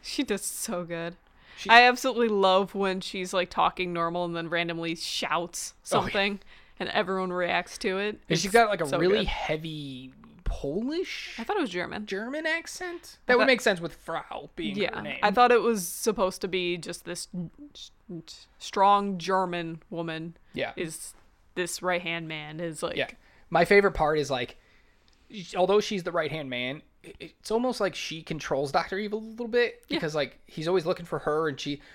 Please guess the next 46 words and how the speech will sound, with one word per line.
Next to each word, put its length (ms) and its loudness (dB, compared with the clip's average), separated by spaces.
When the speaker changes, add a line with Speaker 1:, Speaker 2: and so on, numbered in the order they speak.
Speaker 2:
my 100 2
favorite 240 4
thing 120 -4
is 100 -6
when 320 -6
they're 120 -4
sitting 320 2
at 80 -6
the 60 -4
giant 300 -2
table 440 -6
and 260 -2
Doctor 280 0
Evil 200 -2
has 140 -2
buttons 340 -4
in 120 -6
front 180 0
of 80 -8
him 140 -6
that 120 -6
he 120 -8
can 160 -4
push, 480 2
and 100 -8
it 140 -14
tilts 280 0
a 40 -2
chair, 520 -4
whoever's 320 -2
chairs 440 -2
they're 120 -2
sitting 300 -4
in, 180 -10
it 160 -8
tilts 260 2
their 160 0
chair 220 -4
back 320 -6
and 220 -4
dumps 240 2
them 160 -2
into 240 -2
a, 140 -2
a 80 -8
burning 420 -4